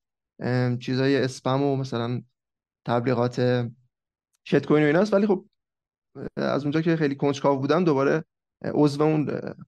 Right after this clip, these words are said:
گروه هم شدم. گروه پرشین لایتنینگ بود و دیدم که چقدر بچه‌ها تخصصی دارن مثلاً در مورد این مفهوم صحبت می‌کنن و، اه، به صرافت این افتادم که حالا برم در موردش تخصصی تر بخونم. اه،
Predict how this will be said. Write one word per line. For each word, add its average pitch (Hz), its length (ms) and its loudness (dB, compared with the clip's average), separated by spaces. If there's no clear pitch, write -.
گروه 151 260 2
هم 156 100 0
شدم. 185 420 2
گروه 135 240 0
پرشین 135 300 -2
لایتنینگ 135 500 0
بود 302 140 -2
و 139 120 2
دیدم 185 260 2
که 214 140 2
چقدر 196 260 0
بچه‌ها 170 260 0
تخصصی 160 600 -4
دارن 165 240 4
مثلاً 160 200 0
در 156 160 2
مورد 135 140 0
این 170 80 4
مفهوم 151 300 -2
صحبت 143 500 -2
می‌کنن 208 380 0
و، 214 140 2
اه، 139 200 2
به 143 120 2
صرافت 151 440 0
این 202 100 4
افتادم 196 300 2
که 185 100 0
حالا 147 140 2
برم 175 380 0
در 139 120 2
موردش 147 220 0
تخصصی 135 560 -6
تر 139 200 -2
بخونم. 214 640 2
اه، 131 520 -4